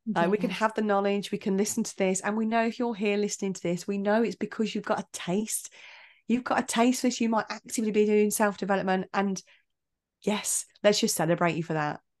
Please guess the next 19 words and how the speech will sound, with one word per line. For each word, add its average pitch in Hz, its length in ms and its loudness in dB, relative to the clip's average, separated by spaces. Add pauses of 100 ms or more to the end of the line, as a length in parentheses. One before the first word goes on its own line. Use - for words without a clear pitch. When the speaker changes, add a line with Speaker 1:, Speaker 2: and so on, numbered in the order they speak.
Speaker 1:
Let's 185 300 2
celebrate 175 440 0
you. 170 260 -6 (360)
You 220 140 0
might 247 180 4
be 233 80 0
here 208 320 2
because 202 320 -4
this 185 140 -6
is 175 100 -4
the 175 80 -2
start 175 320 -2
of 165 80 -4
your 165 180 0
journey, 160 640 -4 (540)
and 185 100 2
it's 180 200 2
important 196 480 0
that 160 300 0